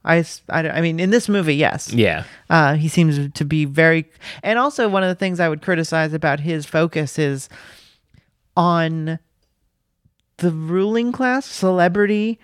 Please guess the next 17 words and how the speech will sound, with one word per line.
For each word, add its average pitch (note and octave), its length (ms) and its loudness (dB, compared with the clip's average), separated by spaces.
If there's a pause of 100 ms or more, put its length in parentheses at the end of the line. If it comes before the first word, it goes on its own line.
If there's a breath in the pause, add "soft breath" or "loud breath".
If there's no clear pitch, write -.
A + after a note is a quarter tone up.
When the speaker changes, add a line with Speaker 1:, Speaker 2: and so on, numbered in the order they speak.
Speaker 2:
Mm-hmm. B2+ 200 0
Speaker 1:
people E3+ 520 -2 (100)
who F3+ 60 -8
were D3+ 160 -2
great D#3+ 480 0
and D#3+ 120 0
remembered, F3+ 680 0 (320 loud breath)
um, D#3 380 0
through F#3+ 220 -4
history, G#3 460 0
rather D#3+ 360 2
than, D3+ 380 0
like, C#3 300 -6
the D3+ 80 -8
sort D#3 260 -4
of, D3 180 -6
like, D3 300 -8